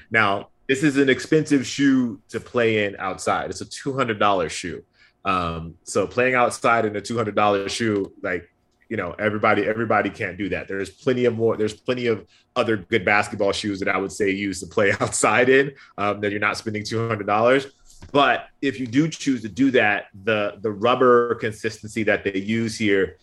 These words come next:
is strong enough where it'll hold up outside. A lot of times you get shoes that are mostly made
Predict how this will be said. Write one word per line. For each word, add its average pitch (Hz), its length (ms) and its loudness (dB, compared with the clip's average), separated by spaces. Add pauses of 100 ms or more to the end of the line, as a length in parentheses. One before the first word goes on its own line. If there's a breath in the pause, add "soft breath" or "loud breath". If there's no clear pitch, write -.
(200 soft breath)
is 107 240 0
strong 117 300 0
enough 110 260 -4
where 101 320 2
it'll 104 200 -2
hold 107 280 2
up 101 160 -2
outside. 87 460 -6
A 92 40 -4
lot 113 200 2
of 117 60 -6
times 110 360 -2 (300 soft breath)
you 110 120 -2
get 113 80 -2
shoes 113 260 -2
that 107 120 2
are 101 100 2
mostly 143 580 2
made 123 260 -2